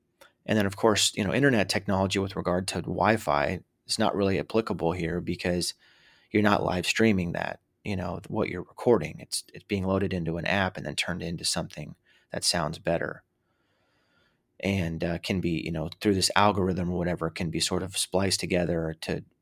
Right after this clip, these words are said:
you know, turn into a consumable product. And again, the question here is, is who owns the copyright?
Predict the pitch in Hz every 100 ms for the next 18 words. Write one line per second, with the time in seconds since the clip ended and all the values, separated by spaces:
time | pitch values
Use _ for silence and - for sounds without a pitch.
0 | _ _ _ - - 98 82 82 - 85
1 | - 87 78 85 - 92 82 - - _
2 | _ _ _ _ _ _ _ _ _ -
3 | 110 104 117 101 95 95 113 104 - 98
4 | 98 92 87 80 - 98 - 82 - -
5 | - - - - 50